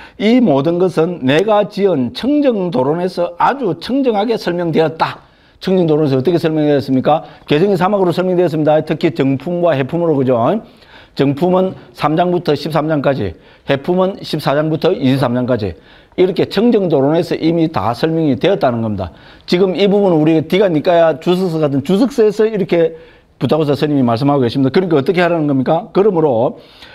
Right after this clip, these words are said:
거기서 설한 것은 다시 여기서 고찰하지 않을 것이다. 되죠? 청정도론에서 불교의 핵심되는 교학과 수행은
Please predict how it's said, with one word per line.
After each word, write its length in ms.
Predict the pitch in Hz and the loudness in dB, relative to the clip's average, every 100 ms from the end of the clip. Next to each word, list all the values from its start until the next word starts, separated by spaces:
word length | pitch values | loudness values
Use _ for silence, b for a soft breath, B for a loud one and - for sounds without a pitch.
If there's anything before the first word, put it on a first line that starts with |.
| B - | B -2
거기서 520 | 247 269 254 220 202 | 0 0 0 0 0
설한 340 | 190 180 175 | 0 0 0
것은 340 | 180 - 175 160 | -2 -2 -2 0
다시 340 | 160 - 143 | -2 0 0
여기서 300 | 175 185 143 | 0 0 -4
고찰하지 460 | 120 117 165 196 151 | -4 -4 -2 -2 -2
않을 260 | 123 170 | 0 -2
것이다. 400 | 185 190 165 - - _ - | -2 0 0 -2 -14 _ -2
되죠? 460 | 190 170 185 - B B B B | 0 2 0 -2 B B B B
청정도론에서 840 | - 220 214 190 156 143 170 165 151 | -2 0 2 2 0 0 -2 -2 -4
불교의 640 | - 170 170 180 175 170 | 0 0 2 2 2 0
핵심되는 640 | 135 175 - 214 180 170 151 | -2 -6 -2 0 0 0 -2
교학과 360 | 131 147 180 | -2 -2 -4
수행은 640 | 160 185 160 131 185 226 | 0 0 2 2 2 0